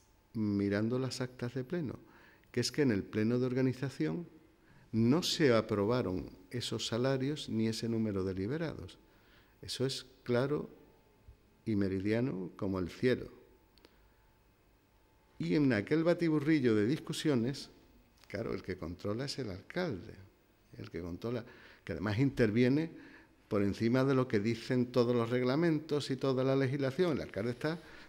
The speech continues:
para ordenar el pleno, no para ser portavoz, ¿eh? Ni el que decide, sino para ordenar el pleno. Bien, y entonces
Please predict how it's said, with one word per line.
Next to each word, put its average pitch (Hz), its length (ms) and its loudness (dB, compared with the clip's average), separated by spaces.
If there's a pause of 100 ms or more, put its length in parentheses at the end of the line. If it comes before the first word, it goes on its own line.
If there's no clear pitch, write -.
para 110 180 2
ordenar 104 280 2
el 113 60 -10
pleno, 165 320 0 (260)
no 113 220 -2
para 120 140 -2
ser 127 180 -2
portavoz, 151 480 -2 (880)
¿eh? 127 120 -8
Ni 131 200 2
el 104 120 -2
que 113 120 -2
decide, 113 460 -2 (500)
sino 92 340 -8 (120)
para 95 160 -2
ordenar 104 280 0
el 135 80 2
pleno. - 280 -14 (1300)
Bien, 110 180 0 (920)
y 160 60 2
entonces 135 600 2